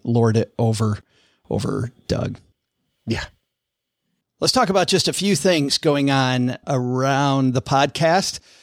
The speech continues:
Speaker 1: If people want more, first of all, we mentioned the two oh one earlier, but on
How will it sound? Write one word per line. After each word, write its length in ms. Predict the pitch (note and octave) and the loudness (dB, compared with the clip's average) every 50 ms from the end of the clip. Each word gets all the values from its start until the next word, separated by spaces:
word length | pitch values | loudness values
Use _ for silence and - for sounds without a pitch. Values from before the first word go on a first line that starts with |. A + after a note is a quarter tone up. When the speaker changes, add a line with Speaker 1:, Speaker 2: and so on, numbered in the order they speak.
| _ _ _ | _ _ _
Speaker 1:
If 180 | - B2 B2+ | -2 -2 -2
people 360 | - - D#3 D3 - E3 C#3+ C3 | 2 2 0 2 4 2 2 4
want 260 | C#3 C#3 C3+ - - | 4 2 2 0 0
more, 300 | D3+ C#3 C3+ C#3+ D3+ C#3+ | 0 2 2 2 2 0
first 320 | - - F#3 F#3 D3 - | 0 2 2 2 2 2
of 80 | D#3+ B2 | 0 2
all, 220 | C3 B2+ C3+ C#3 | 2 2 2 2
we 100 | D3 D3 | 2 2
mentioned 340 | C3 C#3 C#3 C3 - C#3 B2 | 2 2 0 0 0 0 -2
the 60 | A#2 | -2
two 260 | - - - E3 D3+ | -4 -2 0 2 4
oh 60 | C#3 C3+ | 4 4
one 420 | C3 C3 B2+ B2 B2 B2+ A#2+ A2+ - | 4 2 2 2 2 0 0 -2 0
earlier, 480 | - D3+ C#3+ C#3 C#3 C3+ C3 C3 C#3 C#3 | 0 2 2 4 2 2 2 2 2 2
but 400 | B2+ B2 D3 C3+ C3 C3 - - - | 2 2 2 2 2 0 -2 -4 -2
on 560 | - C#3 C3+ C3 C3+ B2+ B2+ B2+ B2+ B2 - | 0 2 2 2 2 2 2 2 2 2 0